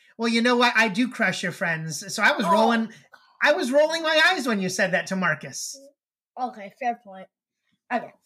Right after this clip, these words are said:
Speaker 2: Let's celebrate spring together and our love for card collecting. Shout out to Topps, um, Game Within the Game and the Connecticut Rib Club and my friends Jack,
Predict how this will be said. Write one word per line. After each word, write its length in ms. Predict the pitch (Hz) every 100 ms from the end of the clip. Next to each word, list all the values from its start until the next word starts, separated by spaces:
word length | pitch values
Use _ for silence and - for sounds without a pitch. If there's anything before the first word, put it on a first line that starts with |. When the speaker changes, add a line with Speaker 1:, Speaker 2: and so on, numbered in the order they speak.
| _ _ _ - -
Speaker 2:
Let's 360 | 254 285 349 -
celebrate 560 | 349 311 302 247 269 269
spring 360 | - 247 247
together 480 | 226 233 220 214 208
and 220 | 202 208
our 100 | 214
love 320 | 214 233 220
for 140 | - 220
card 320 | 220 220 208
collecting. 600 | 202 196 180 - 190 208 _ _ _ _
Shout 260 | - 277 311 320
out 140 | 311 311
to 120 | 285
Topps, 600 | - 240 262 254 - - _ _ _ -
um, 240 | 240 226
Game 260 | 220 233 240
Within 300 | 226 233 226
the 100 | 214
Game 380 | 208 202 196 190 _ _
and 100 | 226
the 60 | 233
Connecticut 640 | 226 240 247 240 247 233
Rib 240 | 233 220 -
Club 300 | - 190 180 _ _ _ _
and 260 | 240 247 240 _ _ -
my 220 | 240 240
friends 560 | 233 247 262 277 247 220
Jack, 440 | 208 240 254